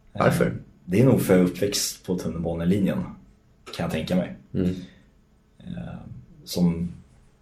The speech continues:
Speaker 2: det är väl så kanske om man växer upp med det, så känner man mer trygghet till det och gillar det mer på ett sätt.
Speaker 1: Mm.
Speaker 2: Så tuben har jag alltid gillat att måla mer.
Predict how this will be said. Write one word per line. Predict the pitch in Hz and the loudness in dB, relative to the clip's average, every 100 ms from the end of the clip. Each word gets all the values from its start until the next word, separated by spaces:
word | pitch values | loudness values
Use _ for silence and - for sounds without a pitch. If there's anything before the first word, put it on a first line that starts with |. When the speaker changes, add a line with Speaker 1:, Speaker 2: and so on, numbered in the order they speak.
| _ _ _ _ | _ _ _ _
Speaker 2:
det | 95 95 | -6 -2
är | |
väl | 90 120 | 2 2
så | - 90 | 0 0
kanske | 87 90 | 0 4
om | |
man | 90 90 | 4 4
växer | 82 - | 2 0
upp | 92 - | -2 -2
med | 85 | -6
det, | - | -6
så | 87 - - | -8 -10 -18
känner | - 92 87 | -6 -2 0
man | 82 85 | 0 -2
mer | 82 85 - - - - - _ | -2 -4 -10 -20 -20 -20 -20 _
trygghet | - 90 95 92 | 2 4 6 4
till | 95 80 71 | 2 0 -2
det | - | -4
och | 69 - - - _ _ _ _ | -6 -8 -12 -20 _ _ _ _
gillar | 98 85 101 | -2 2 4
det | 90 | 4
mer | 98 - | 4 0
på | - | -4
ett | - | -6
sätt. | - - - - | -8 -10 -16 -6
Speaker 1:
Mm. | 92 87 - - - - _ | -2 -2 -2 -12 -20 -20 _
Speaker 2:
Så | - 95 95 | -8 -4 2
tuben | 110 117 98 90 90 90 - - - - | 4 6 8 8 8 6 0 -10 -18 -6
har | 82 | 2
jag | 92 | 6
alltid | 120 80 80 - 78 76 73 - _ - - - - - _ _ _ _ - | 6 4 0 -4 -2 -2 -6 -14 _ -20 -20 -20 -20 -20 _ _ _ _ -6
gillat | 90 85 | -4 -4
att | - | -2
måla | 85 82 82 | -2 0 0
mer. | 92 82 76 - | 2 2 -2 -6